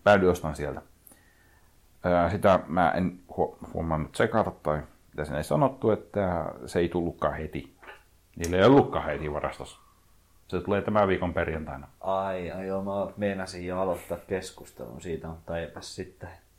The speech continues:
Speaker 1: Ei.
Speaker 2: Noin siinä käy. Vituttaako?
Speaker 1: Hää, se pienesti, mut vittu.
Speaker 2: Hmm.
Speaker 1: Kyllä mä tiedän, että sit tulee niin vitun
Speaker 2: Alright.
Speaker 1: pieni työmaa,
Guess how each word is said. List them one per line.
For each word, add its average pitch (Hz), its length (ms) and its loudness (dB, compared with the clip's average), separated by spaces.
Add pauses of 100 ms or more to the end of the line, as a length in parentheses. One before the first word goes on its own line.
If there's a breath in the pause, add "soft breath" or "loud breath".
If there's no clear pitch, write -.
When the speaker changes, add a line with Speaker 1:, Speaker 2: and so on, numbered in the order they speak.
Speaker 1:
Ei. 110 240 0 (440)
Speaker 2:
Noin 92 180 -8
siinä 98 180 -10
käy. 101 240 0 (440)
Vituttaako? 87 640 -6 (680)
Speaker 1:
Hää, 220 300 0 (100)
se 104 100 -2
pienesti, 80 580 -8
mut 78 260 -8
vittu. - 260 -18 (440)
Speaker 2:
Hmm. 104 320 -8
Speaker 1:
Kyllä 104 140 -8
mä 92 80 -8
tiedän, 82 160 -4
että - 120 -16
sit - 160 -18
tulee 64 200 -8
niin - 300 -14
vitun 90 240 -10
Speaker 2:
Alright. 87 200 -4
Speaker 1:
pieni 78 400 -2 (300)
työmaa, 95 560 2